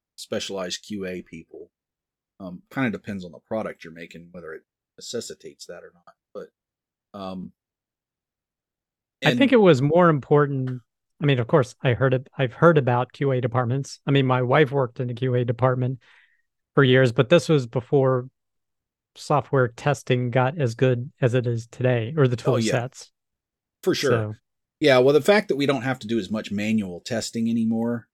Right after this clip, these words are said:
Speaker 1: kind of
Speaker 2: Yeah.
Speaker 1: you know, has, has obsoleted some of the need for a Q A department.
Speaker 2: Yeah.
Speaker 1: But th-, but there still is some. Because our Q A department, as many, as many automated tests as we have,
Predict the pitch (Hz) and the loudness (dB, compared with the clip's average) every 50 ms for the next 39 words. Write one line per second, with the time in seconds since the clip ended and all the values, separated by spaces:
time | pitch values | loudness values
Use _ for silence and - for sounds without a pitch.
0 | _ _ _ _ _ _ _ - - 127 120 110 104 95 92 _ _ _ _ _ | _ _ _ _ _ _ _ -12 -8 -6 -4 -4 -4 -6 -8 _ _ _ _ _
1 | _ _ _ - 135 120 101 101 90 - - - - _ - - - - - _ | _ _ _ 4 4 6 6 6 4 0 -4 -12 -20 _ -18 -16 -16 -16 -18 _
2 | - - - _ _ _ _ _ _ _ _ _ _ _ _ _ _ _ _ _ | -20 -20 -20 _ _ _ _ _ _ _ _ _ _ _ _ _ _ _ _ _
3 | _ _ _ _ _ _ _ _ _ _ - 113 101 95 87 90 _ _ - 120 | _ _ _ _ _ _ _ _ _ _ -12 -10 -8 -8 -10 -12 _ _ -8 -6
4 | 107 - - - - 113 107 95 - - 120 123 127 120 - - 117 113 110 110 | -6 -6 -8 -8 -8 -8 -8 -8 -6 -4 -4 -4 -2 -2 -4 -2 0 0 0 0
5 | 101 101 95 - - - - - 143 135 135 131 120 107 101 98 98 98 95 95 | 0 -2 -4 -4 -4 -2 -2 0 2 2 4 2 2 0 -2 -6 -6 -6 -6 -8
6 | 92 90 85 - - 95 90 85 - - - 110 101 95 95 92 90 82 - _ | -8 -10 -12 -14 -16 -16 -16 -16 -16 -16 -14 -12 -10 -8 -8 -10 -10 -14 -16 _
7 | - 90 76 - _ _ _ _ _ _ _ _ _ _ _ _ _ _ _ _ | -16 -18 -18 -18 _ _ _ _ _ _ _ _ _ _ _ _ _ _ _ _
8 | _ _ _ _ _ _ - 110 98 104 - _ _ _ _ _ _ _ _ _ | _ _ _ _ _ _ -4 -4 -4 -6 -8 _ _ _ _ _ _ _ _ _
9 | _ 113 95 _ - 170 185 190 185 220 240 226 - - 226 190 156 131 113 - | _ -18 -16 _ -8 -8 -8 -6 -4 -4 -4 -4 -4 -4 -2 0 0 0 -2 -4
10 | - 143 131 110 87 82 80 - _ _ _ _ _ _ _ _ _ _ _ - | -8 -8 -8 -8 -8 -12 -14 -20 _ _ _ _ _ _ _ _ _ _ _ -2
11 | 143 - 147 123 147 180 226 - - 202 180 156 156 160 - - - 120 107 104 | 0 0 2 4 4 4 2 2 2 4 4 6 4 4 2 0 0 0 0 0
12 | 104 101 101 104 123 151 185 208 185 - _ _ - 127 113 131 170 196 185 139 | -2 -8 -8 -6 -4 -2 -2 -2 -4 -6 _ _ -6 -6 -4 -4 -6 -6 -6 -4
13 | 123 135 135 127 120 117 113 101 92 - - 117 113 - - 98 87 - - 90 | 0 0 0 0 0 -4 -4 -6 -8 -6 -6 -6 -6 -6 -8 -12 -16 -18 -20 -18
14 | 80 80 92 87 85 85 85 | -18 -16 -16 -16 -16 -18 -20